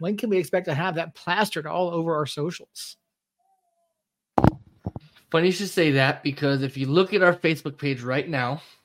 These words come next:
Speaker 2: it is there.
Speaker 1: Hey, there we go. How about that timing? <laughs> That was not
Speaker 2: I've been
Speaker 1: planned
Speaker 2: waiting.
Speaker 1: at
Speaker 2: It's
Speaker 1: all.
Speaker 2: been, it's been just, like,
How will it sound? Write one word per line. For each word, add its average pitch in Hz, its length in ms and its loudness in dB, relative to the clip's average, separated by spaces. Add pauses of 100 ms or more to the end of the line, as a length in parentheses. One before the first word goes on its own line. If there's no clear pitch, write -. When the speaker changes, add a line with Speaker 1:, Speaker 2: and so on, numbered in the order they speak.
(680)
Speaker 2:
it 131 160 -12
is 113 140 -8
there. 127 340 0 (840)
Speaker 1:
Hey, 190 360 8
there 151 200 2
we 147 140 2
go. 151 340 0
How 185 160 8
about 190 260 6
that 170 280 0
timing? 165 420 0 (240)
<laughs> 208 160 -2 (760)
That 233 180 6
was 202 120 4
not 190 200 2
Speaker 2:
I've 269 120 4
been 208 100 6
Speaker 1:
planned 226 200 4
Speaker 2:
waiting. 208 100 2
Speaker 1:
at 190 160 0
Speaker 2:
It's 175 100 0
Speaker 1:
all. 170 120 -4
Speaker 2:
been, 117 240 -2 (540)
it's 135 180 -2
been 120 280 0
just, 117 200 -8
like, 107 200 -4